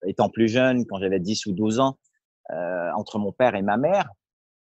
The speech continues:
euh, qui, ça, qui, qui se prenaient la tête sur des questions d'argent, des questions de, de liberté et tout. Donc moi, j'aime autant ma mère que mon père.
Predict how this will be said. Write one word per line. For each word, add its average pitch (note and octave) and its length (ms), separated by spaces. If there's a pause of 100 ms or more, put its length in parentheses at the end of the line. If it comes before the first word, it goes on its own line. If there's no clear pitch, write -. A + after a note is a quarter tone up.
(140)
euh, F2+ 640
qui, A2 180
ça, G2+ 200 (260)
qui, G#2+ 160
qui G#2 180
se - 80
prenaient G#2 240
la G2 120
tête B2+ 180
sur G2 140
des F#2 100
questions G2+ 340
d'argent, A#2 600
des G2 140
questions F#2+ 360
de, F2 220
de E2+ 160
liberté G2 560
et G#2 100
tout. F#3 180 (400)
Donc B2+ 220
moi, C3+ 500 (300)
j'aime A#2 300
autant C#3+ 200
ma B2+ 120
mère D3 200
que - 80
mon C#3 160
père. G#3 300